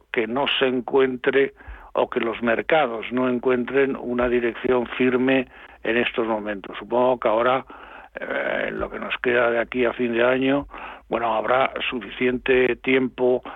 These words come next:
y suficientes datos como para que los mercados puedan asegurarse mejor de cuál es la tendencia real y la tendencia profunda de la economía. Pero por ahora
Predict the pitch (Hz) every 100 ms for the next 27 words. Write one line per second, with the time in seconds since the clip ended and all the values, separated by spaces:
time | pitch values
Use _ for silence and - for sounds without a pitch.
0 | - - - - 117 110 - 131 127 117
1 | 127 120 135 131 135 127 - - 123 131
2 | 127 - 120 123 120 - 135 139 135 -
3 | - - - 107 110 110 110 120 110 123
4 | 123 131 - 131 127 127 123 - 117 113
5 | 113 131 135 127 - 139 139 139 - -
6 | - - 131 120 - 139 135 120 117 113
7 | 123 131 131 120 - 127 117 - 135 123
8 | 117 - 120 113 123 127 123 - 127 123
9 | 120 - - - - - - 117 120 135
10 | 143 143 143 135 120 113 - 113 113 127
11 | 120 135 123 - 113 - 135 135 131 135
12 | 131 - - - - 120 117 123 117 117
13 | 139 107 95 147 135 107 127 127 123 147
14 | 156 147 160